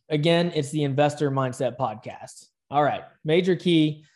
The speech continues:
Some people tend to think about mindset as a little rah-rah or even unnecessary and wanna just dive straight into the mechanics and the how-to.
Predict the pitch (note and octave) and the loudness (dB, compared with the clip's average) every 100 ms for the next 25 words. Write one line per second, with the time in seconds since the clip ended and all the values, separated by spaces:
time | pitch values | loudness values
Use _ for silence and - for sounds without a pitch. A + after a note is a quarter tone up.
0 | _ _ _ _ - G3+ B3 C4 C#4 C4 | _ _ _ _ -8 -4 -2 2 2 4
1 | A3+ - G3 F3+ E3 E3 D#3+ D3+ C#3+ B2+ | 0 2 0 0 -4 -4 -2 0 0 0
2 | C3 C3+ C3+ D3 C3+ B2+ A#2 B2 C3+ C3 | -4 -6 -6 -2 -2 -2 -4 -4 -2 -2
3 | A#2+ A#2+ C3 _ G#2+ C3 C3 C3 B2 B2+ | -4 -6 -14 _ -10 -2 2 2 2 4
4 | C3 B2+ B2 C3 C#3 C#3 C3 B2+ C3+ C#3+ | 6 4 2 0 0 0 -2 -4 -8 -6
5 | C3+ C3+ C3+ - C#3 C3 B2+ B2+ C#3 D#3 | -6 -8 -8 -2 0 2 2 0 0 0
6 | D3 C#3 C3 C3 B2+ - - E3+ E3+ E3 | 0 -2 0 -2 -2 -10 -6 -2 0 0
7 | D3+ C#3+ C3+ C#3 D3+ C#3+ C#3 C#3 B2+ C3+ | -2 -6 -8 -6 -4 -4 -6 -6 -6 -2
8 | C#3 C3 B2+ A2+ G#2+ | -2 -2 -2 -4 -4